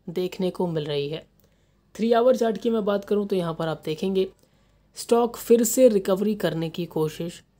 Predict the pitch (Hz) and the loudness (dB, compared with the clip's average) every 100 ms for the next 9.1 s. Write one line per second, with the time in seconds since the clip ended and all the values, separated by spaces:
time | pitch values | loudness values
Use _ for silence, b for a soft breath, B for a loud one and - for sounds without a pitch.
0 | - 156 156 151 151 160 - - b b | -10 -8 -6 -8 -10 -12 -16 -20 b b
1 | - 190 220 254 226 233 226 226 220 - | -6 -4 -2 -4 -2 -2 0 0 0 -4
2 | 185 - 226 233 208 208 208 196 185 185 | -8 -2 0 0 0 -2 -2 -4 -4 -6
3 | 190 - 196 - 247 220 - 233 220 170 | -6 -6 -6 -6 -6 -4 0 -2 -2 -4
4 | 165 165 170 170 - 165 160 196 190 180 | -4 -6 -6 -8 -10 -10 -6 -4 -2 -4
5 | - b b - 170 160 160 160 196 196 | -8 b b -10 -8 -8 -10 -2 0 0
6 | 185 185 170 185 - 196 190 208 208 - | -6 -6 -4 -4 -2 -4 0 2 2 0
7 | 185 165 160 175 175 165 151 151 156 147 | -4 -4 -2 -2 -4 -4 -6 -4 -6 -6
8 | - 156 156 - _ _ - 160 156 147 | -4 -4 -4 -8 _ _ -12 -10 -10 -10